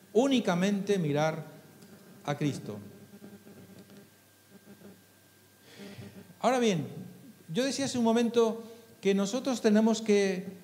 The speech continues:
intentar ser muy, eh, ¿cómo sería la palabra? Muy curiosos. ¿Qué es lo que decía Jesús cuando, cuando Él utilizaba esta palabra? Es una palabra muy,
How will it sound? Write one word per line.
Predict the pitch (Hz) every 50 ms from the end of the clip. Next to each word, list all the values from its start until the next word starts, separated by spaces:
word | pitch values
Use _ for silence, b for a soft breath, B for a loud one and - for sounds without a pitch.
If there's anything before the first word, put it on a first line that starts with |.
| - - - -
intentar | 175 190 190 180 185 190 185 180 180 170 208 214 220 220 220 214 208 196 160 - - 147
ser | 139 - - - 208 214 208 202 202 190
muy, | 170 170 175 185 208 226 220 214 196 - -
eh, | 160 156 156
¿cómo | - 190 190
sería | 180 196 185 185
la | 180 170
palabra? | - 160 156 151 135 127 123 120 127
Muy | 151 190 247 285 269
curiosos. | - - 214 214 185 185 165 123 - - - 113 - - - - - - - - - - - - _ _ _ _ _ _ -
¿Qué | - 330 349
es | - -
lo | 240 233 233 214
que | - 196 180
decía | 170 165 160 - 220 233 226 208
Jesús | 214 - 175 160 - 208 214 202 185 175 170 - - - B B B B B B B B B -
cuando, | - 175 180 175 175 175 170 175 175 175 170 165 160 160 - - - - - - - - 151
cuando | - - 180 180 180 185 202
Él | 220 233
utilizaba | 208 180 196 165 185 180 175 165 - 240 247 233 214
esta | 185 185 185 175
palabra? | 170 170 165 170 165 156 147 175
Es | 202 196 185 -
una | 208 202 190 185
palabra | 190 190 202 202 190 185
muy, | 180 180 190 208 220 226 220 214 196 196 -